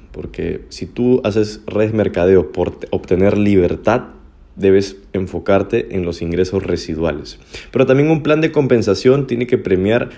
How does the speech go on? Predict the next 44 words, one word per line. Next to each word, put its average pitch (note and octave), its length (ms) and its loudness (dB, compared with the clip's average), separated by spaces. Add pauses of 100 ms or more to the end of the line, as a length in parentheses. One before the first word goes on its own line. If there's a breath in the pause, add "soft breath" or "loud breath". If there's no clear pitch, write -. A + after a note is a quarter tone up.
(160 loud breath)
a F#2+ 80 0
la F2+ 180 2
gran A2 360 -2
mayoría A2+ 340 4
de A#2+ 60 2
la G#2 100 0
gente, - 480 -2 (340 loud breath)
y F#2+ 120 0
la F#2 100 2
gran G#2+ 180 2
mayoría C#3+ 200 4
de C#3 40 2
la B2+ 80 2
gente A2 320 0
va F#2+ 160 2
a G2 60 2
ganar G#2 340 2
dinero G#2+ 340 2
vendiendo E2 680 0 (120)
a E2+ 140 -6
través F2+ 240 2
de G2 80 2
las E2+ 160 -2
ventas. D#2 480 -2 (440 loud breath)
No, G#2 260 -2
no A2+ 160 2
recomiendo A#2+ 800 4
nunca C3 320 2
ingresar G#2 340 0
a G#2 40 -2
una A2 100 0
red G#2+ 120 0
de A2 80 4
mercadeo G2+ 580 2 (180 loud breath)
que G#2 100 -2
le F2+ 140 4
dé G2 80 4
la G#2 100 4
espalda G2+ 420 0
a G2 40 4
las E2+ 160 0
ventas. E2+ 580 -2 (140)
Eso - 240 -4
es - 300 -8